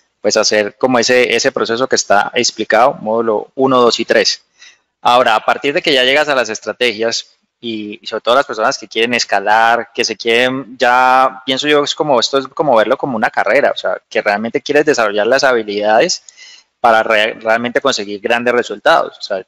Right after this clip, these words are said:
llegar a los cien mil, doscientos mil, trescientos mil dólares, pues no, no simplemente es montar un anuncio y hacer una campaña y esperar a que las campanas suenen, ¿sí? No, no funciona así, o sea, finalmente necesitas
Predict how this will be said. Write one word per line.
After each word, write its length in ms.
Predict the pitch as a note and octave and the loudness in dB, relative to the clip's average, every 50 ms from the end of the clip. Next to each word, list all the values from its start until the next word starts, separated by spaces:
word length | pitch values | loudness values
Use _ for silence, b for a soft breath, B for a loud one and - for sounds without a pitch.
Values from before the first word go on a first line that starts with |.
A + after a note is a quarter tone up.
| _ _ | _ _
llegar 240 | G2+ G2+ G2+ G#2+ A2 | -10 -6 -2 0 2
a 60 | B2 | 2
los 160 | C3+ B2+ A#2 | 2 2 0
cien 220 | - A2+ G#2 G2+ G#2 | 0 -2 -4 -2 -2
mil, 240 | A2+ B2 C3 C3+ | -2 -2 -2 0
doscientos 520 | B2 A#2+ A2+ - - A2 G#2 G2 - G2+ G2 | 0 0 0 0 -2 -6 -8 -8 -10 -10 -10
mil, 220 | G2+ G#2 A2+ C3+ C3 | -6 -4 -4 -4 -2
trescientos 540 | - - G#2+ - - G#2+ G2+ - - G2+ | -2 -2 -2 -2 -4 -6 -8 -6 -8 -8
mil 160 | G2 G2+ G#2 G#2 | -8 -8 -4 0
dólares, 360 | A2+ A#2+ C3+ D#3 E3+ D#3+ - | 2 2 4 4 2 0 -2
pues 360 | - G#2+ F#2+ - - - - _ | -4 -4 -4 -4 -6 -8 -8 _
no, 340 | A2+ A2 G#2+ A2 A2 A2+ B2 | -16 -10 -4 0 0 0 0
no 220 | B2 B2+ B2 B2 | 0 -2 -2 0
simplemente 720 | A#2 - - C3+ C3 C3+ C3+ C3 B2+ B2+ - B2+ B2 B2 B2 | 0 0 0 0 0 0 -2 -2 -4 -4 -2 0 0 2 0
es 80 | A#2+ | 0
montar 320 | B2 B2 A#2+ A#2 - A#2+ A#2 | -2 -4 -2 -2 -2 -2 0
un 80 | A#2 | 0
anuncio 680 | A2+ G#2+ A2 A#2 C3+ D#3 - - E3 D#3 D3+ D3 C#3+ B2 | -2 -2 -2 -4 -6 -8 -6 -2 0 2 4 4 4 2
y 100 | G#2+ G2 | 2 0
hacer 200 | F#2+ F#2+ - A2 | 0 -2 -2 -2
una 160 | A2 A#2 A2 | -2 -2 -2
campaña 480 | G2+ - F#2+ G2 - G2 A2 C3 D3+ D3 | -2 -4 -8 -6 -2 -2 -2 0 0 0
y 80 | C3 | 0
esperar 320 | A2+ - - - G2+ G#2 G#2 | 0 0 0 0 0 2 4
a 100 | A2 A2+ | 2 2
que 120 | - G#2+ | 0 -2
las 180 | G#2 G2+ G2 - | -2 -2 -2 -2
campanas 480 | - F#2 F2 F#2+ - F#2+ F#2+ G2 G2+ | -4 -6 -6 -2 -2 -2 -2 -2 -2
suenen, 320 | - - C3 C#3 B2 F#2+ F#2 _ _ | -2 0 0 0 0 -2 -6 _ _
¿sí? 200 | - - G2+ G#2+ | -14 -12 -12 -12
No, 160 | A2+ A2 G2+ - _ _ | -14 -14 -14 -16 _ _
no 180 | - G#2+ G#2+ G#2 | -14 -10 -10 -10
funciona 360 | - - B2+ - C3 B2+ C#3+ | -10 -10 -6 -4 -2 -2 -2
así, 180 | D3 F3+ G#3 - | -2 -4 -4 -6
o 60 | - | -6
sea, 140 | - - - b b b b b b b - | -6 -8 -8 b b b b b b b -6
finalmente 460 | A#2 G#2+ G#2 G#2 A2 A2+ G#2+ - C#3 | -2 -2 0 0 0 -2 0 0 0
necesitas 680 | C#3+ C#3+ A2+ G2+ G2+ G#2 G2+ - A#2+ B2+ - - - | 0 0 -2 -2 -4 -6 -2 0 0 0 0 -4 -8